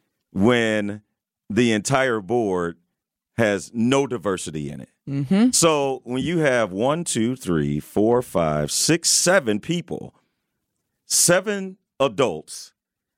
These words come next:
Speaker 1: that are trying to make policies about issues they've never had to encounter.
Speaker 2: They said they're trying.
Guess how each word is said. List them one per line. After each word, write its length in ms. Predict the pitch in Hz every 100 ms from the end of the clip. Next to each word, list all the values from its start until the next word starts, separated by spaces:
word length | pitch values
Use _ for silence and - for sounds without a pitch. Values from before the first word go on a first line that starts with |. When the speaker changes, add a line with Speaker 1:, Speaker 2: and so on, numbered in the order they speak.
| _ _
Speaker 1:
that 240 | 104 139
are 100 | 123
trying 680 | 107 - 147 160 170 170 170
to 680 | - 143 127 117 110 107 117 - _ _ _
make 380 | - 104 156 170
policies 1000 | 143 156 170 131 - 85 76 80 - - _ _ - - _ _ _ _ -
about 420 | 120 92 147 135
issues 640 | 147 156 135 113 101 98 90
they've 320 | 87 139 95
never 540 | 110 127 165 240 208
had 240 | 175 180 170
to 80 |
encounter. 500 | 175 170 185 202 110
Speaker 2:
They 180 | 156 190
said 540 | 202 - 208 190 160 -
they're 160 | 147 147
trying. 720 | - 139 120 90 82 127